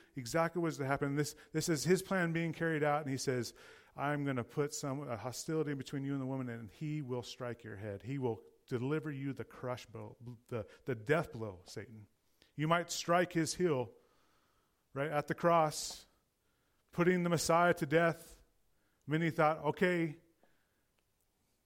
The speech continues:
the, those following Jesus and his crusade, are, it, it's over now. He's dead." He says, "You might strike his heel, but he will ultimately crush your head."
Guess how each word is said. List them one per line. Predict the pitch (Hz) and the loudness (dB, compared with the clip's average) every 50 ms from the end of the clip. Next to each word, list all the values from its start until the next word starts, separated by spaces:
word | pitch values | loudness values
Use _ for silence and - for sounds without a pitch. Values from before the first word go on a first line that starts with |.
| _ _ | _ _
the, | 123 139 143 131 139 - - - - | 0 0 0 0 -2 -10 -20 -2 4
those | 160 165 175 170 165 | 4 6 6 4 2
following | - 175 175 175 170 165 160 160 | 2 2 2 4 2 2 0 -2
Jesus | 135 139 170 180 175 165 151 - - | 0 2 2 2 2 0 -2 -2 -2
and | 143 139 | -2 -2
his | 127 156 170 156 - | 2 0 0 0 0
crusade, | - 175 151 - - 175 170 160 | -4 -4 -4 -2 0 0 2 4
are, | 147 139 139 - - | 4 2 0 0 -2
it, | 156 156 151 156 156 165 156 156 156 151 | -4 -2 -2 -2 -4 -2 0 -2 -2 -2
it's | 165 156 - - | -4 -8 -6 -2
over | 165 175 185 170 180 156 | 2 2 2 2 2 0
now. | 139 143 143 139 | 0 0 0 0
He's | 143 151 139 | 0 -2 -2
dead." | 127 139 170 175 165 156 147 156 - - - _ _ _ _ _ _ _ _ _ _ _ _ _ _ _ _ _ _ _ _ _ _ _ _ _ _ | 0 2 2 2 2 0 -2 -6 -14 -20 -20 _ _ _ _ _ _ _ _ _ _ _ _ _ _ _ _ _ _ _ _ _ _ _ _ _ _
He | _ 139 | _ -4
says, | 127 - 151 135 | -2 -2 0 0
"You | 143 165 175 | 0 0 2
might | 175 175 175 165 | 2 0 0 0
strike | - - - 180 175 160 - | -4 -2 2 4 2 4 2
his | 170 147 - - | 0 -2 0 2
heel, | 160 156 135 | 2 2 2
but | 120 131 120 | 2 0 -2
he | 117 151 156 | -2 -2 -2
will | 131 127 127 - | -2 -2 -4 0
ultimately | 147 151 147 147 143 127 120 113 107 | 0 -2 0 -2 -4 -6 -6 -6 -8
crush | - - - 139 131 127 131 123 - - | -10 -10 -8 -4 -4 -4 -4 -4 -8 -10
your | - 120 113 113 110 110 | -10 -8 -8 -6 -8 -8
head." | 101 107 107 98 98 98 | -8 -10 -10 -12 -12 -14